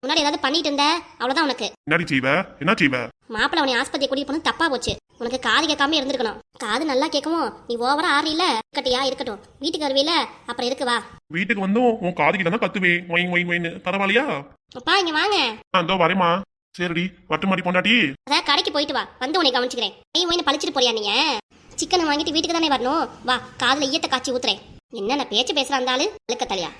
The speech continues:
Speaker 1: பேச்ச பாரு. ஏமா இவ்வளவு கோபப்படுற? அப்புறம் உங்க அப்பா என்ன எப்படி பேசுறாரு, அது கண்டுக்கிறியா? எனக்கு சப்போர்ட் பண்றியா நீ? யாருக்குன்னு சப்போர்ட் பண்ணுவேன்,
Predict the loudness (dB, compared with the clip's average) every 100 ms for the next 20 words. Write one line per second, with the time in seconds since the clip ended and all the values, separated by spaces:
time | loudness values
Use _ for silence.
0 | -16 -4 -2 -2 -2 -4 -6 -10 _ -2
1 | 0 0 -2 -4 -6 -6 -6 -6 -6 -8
2 | _ -2 -2 -6 -4 0 0 0 -4 -2
3 | -2 0 -2 -4 -6 -2 -2 0 0 0
4 | -2 -6 -4 -2 -2 0 0 0 0 -2
5 | -2 -6 -6 -2 -2 -2 -2 -2 -4 -6
6 | -4 -6